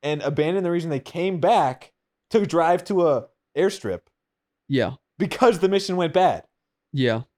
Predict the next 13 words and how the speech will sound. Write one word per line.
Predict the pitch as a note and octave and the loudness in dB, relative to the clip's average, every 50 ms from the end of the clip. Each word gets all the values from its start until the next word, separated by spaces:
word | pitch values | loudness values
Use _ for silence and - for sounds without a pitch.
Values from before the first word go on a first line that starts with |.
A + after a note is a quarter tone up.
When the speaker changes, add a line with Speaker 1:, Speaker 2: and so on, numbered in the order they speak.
| _ _ _ _ _ _ _ _ | _ _ _ _ _ _ _ _
Speaker 1:
Like, | - E3+ E3+ E3+ | -2 2 4 4
Speaker 2:
It | F3+ F3 | 4 6
wasn't | F#3 G#3 G#3+ A3 B3 | 4 4 4 4 4
even | A3+ G3 | 4 4
based | D3 C3+ C3 C#3 - | 4 4 2 2 2
on | D#3+ B2+ | 0 -2
a | |
true | A#2+ - B2 A#2 | -2 -2 -4 -4
story. | - - A#2+ A#2+ - - - - _ _ _ - | -4 -6 -6 -6 -6 -10 -14 -20 _ _ _ -4
Speaker 1:
No, | G3+ G#3+ C3+ G2+ - | -2 -2 -2 -2 -2
like, | D3 F3+ E3 D#3 - - _ _ _ - | 0 0 0 0 -2 -8 _ _ _ -6
it | D#3 E3+ D3+ | -4 -2 -2
just, | F#3 G3+ D#3 D#3 | -2 -2 -4 -6